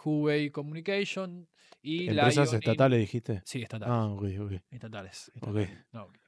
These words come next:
Speaker 1: ¿qué es eso, un comentario?
Speaker 2: No, no, no.
Speaker 1: Hacía
Speaker 2: No,
Speaker 1: cierto
Speaker 2: me llama la
Speaker 1: presidente,
Speaker 2: atención
Speaker 1: ¿no?
Speaker 2: que la, la principal potencia del mundo tenga empresas estatales. Me, me llama la atención.
Speaker 1: Rarísimo, rarísimo.
Speaker 2: Raro.
Speaker 1: Eh, pero bueno, bueno, ahí vemos un humano, con lo cual vemos cómo miente
Speaker 2: Ya lo
Speaker 1: la
Speaker 2: metieron.
Speaker 1: nota.
Speaker 2: No,
Speaker 1: La
Speaker 2: qué
Speaker 1: nota
Speaker 2: hijo,
Speaker 1: es todo, todo
Speaker 2: hijos
Speaker 1: un
Speaker 2: de
Speaker 1: humo.
Speaker 2: puta.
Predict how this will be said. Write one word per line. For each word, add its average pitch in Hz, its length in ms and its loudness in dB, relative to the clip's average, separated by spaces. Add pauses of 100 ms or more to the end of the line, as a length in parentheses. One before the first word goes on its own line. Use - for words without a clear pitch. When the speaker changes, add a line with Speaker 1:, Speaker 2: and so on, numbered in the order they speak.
(140)
Speaker 1:
¿qué 117 80 -10
es 95 80 -12
eso, 107 200 -4
un 117 80 -2
comentario? 127 600 0
Speaker 2:
No, 135 220 4
no, 147 160 4
no. 139 100 2 (280)
Speaker 1:
Hacía 127 280 0
Speaker 2:
No, 123 60 -2 (120)
Speaker 1:
cierto 147 460 6
Speaker 2:
me 120 80 4
llama 156 180 8
la 139 80 10
Speaker 1:
presidente, 160 240 8
Speaker 2:
atención 147 120 8
Speaker 1:
¿no? 143 40 0
Speaker 2:
que 131 80 4
la, 110 160 4 (580)
la 107 160 0
principal 113 440 2
potencia 120 280 2
del 120 80 2
mundo 139 200 0
tenga 120 140 0
empresas 117 320 0
estatales. 107 680 -2
Me, 117 120 -6
me 117 100 -4
llama 131 200 0
la 123 40 2
atención. 104 320 -4 (180)
Speaker 1:
Rarísimo, 117 680 -4
rarísimo. 117 400 -4
Speaker 2:
Raro. 101 260 0 (540)
Speaker 1:
Eh, 147 560 4
pero 151 160 2
bueno, 156 220 0
bueno, 139 180 0
ahí 151 160 4
vemos 160 320 4
un 160 140 4
humano, 175 480 6
con 135 100 4
lo 123 140 2
cual 143 160 4
vemos 143 280 0
cómo 135 280 -2
miente 147 340 4
Speaker 2:
Ya 131 100 4
lo 120 60 6
Speaker 1:
la 123 60 6
Speaker 2:
metieron. 135 240 6
Speaker 1:
nota. 139 280 2
Speaker 2:
No, 120 360 2
Speaker 1:
La 123 80 -4
Speaker 2:
qué 127 80 0
Speaker 1:
nota 135 200 2
Speaker 2:
hijo, 117 80 0
Speaker 1:
es - 40 -10
todo, 147 340 6
todo 151 160 -2
Speaker 2:
hijos 107 160 6
Speaker 1:
un 170 120 4
Speaker 2:
de 165 40 2
Speaker 1:
humo. 151 220 4
Speaker 2:
puta. 151 360 4